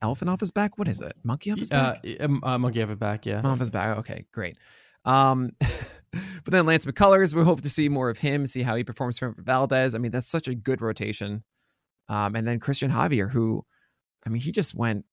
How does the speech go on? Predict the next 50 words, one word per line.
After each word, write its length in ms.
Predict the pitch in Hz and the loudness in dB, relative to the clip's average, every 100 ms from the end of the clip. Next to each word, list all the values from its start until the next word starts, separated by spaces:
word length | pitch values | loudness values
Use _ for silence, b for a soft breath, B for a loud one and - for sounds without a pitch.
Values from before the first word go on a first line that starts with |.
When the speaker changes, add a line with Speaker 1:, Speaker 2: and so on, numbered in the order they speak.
| _ _ _ | _ _ _
Speaker 1:
seventh 300 | - 131 147 | -6 -4 -4
round 200 | 101 120 | -4 -4
of 40 | |
this 160 | - - | -4 -4
mock 220 | 90 104 | -4 -4
draft. 380 | - 85 80 143 | -4 -6 -4 -8
Speaker 2:
That's 40 | - | -6
right. 460 | 95 85 82 73 85 | -4 -2 -4 -6 -8
Speaker 1:
Uh, 100 | - _ | -12 _
it's 220 | - 107 | -6 -4
an, 160 | 104 104 - | -2 -4 -6
uh, 340 | 104 - - 123 123 | -14 -14 -10 -4 -2
oof. 200 | 101 B B B B B B - | -4 B B B B B B -8
Speaker 2:
That's 80 | - | -4
Speaker 1:
He's 120 | 135 131 | -2 0
gonna 100 | 170 | 0
Speaker 2:
crazy. 60 | 151 | 0
Speaker 1:
be, 280 | 143 143 127 | 0 -2 -2
he's 160 | 139 | -2
some, 180 | - 165 - | 0 0 0
I 80 | |
mean, 180 | 135 113 | 0 0
he's 320 | 110 101 76 | -4 -6 -8
really 220 | 80 67 92 | -10 -10 -4
good. 340 | 123 160 58 - - | -2 -2 -4 -12 -16
You 80 | |
guys 220 | 80 92 107 | -10 -8 -4
know 100 | 131 | -2
how 100 | 107 | -2
much 160 | 127 | -4
I 60 | 76 | -8
like 240 | 60 80 | -8 -10
him. 240 | - 80 - _ _ _ - - | -10 -12 -12 _ _ _ -18 -12
And, 320 | 113 101 98 90 | -8 -6 -6 -6
uh, 300 | 95 87 95 | -6 -4 -6
I'm 80 | 120 | -6
excited 340 | 123 - 151 | -2 2 2
to 60 | 139 | 2
see 220 | - 131 | -2 -2
him 200 | 123 120 | -2 -4
get 200 | 110 110 | -2 -4
more 200 | 101 90 95 | -4 -8 -8
of 60 | |
a 60 | 87 | -6
spotlight 540 | - 87 62 76 87 - | -6 -6 -8 -10 -12 -12
in 80 | |
this 160 | - - | -8 -4
series 360 | - 85 80 - | -4 -4 -10 -10
as 260 | 87 78 - | -8 -8 -6
well. 380 | 98 107 104 | -2 -2 -2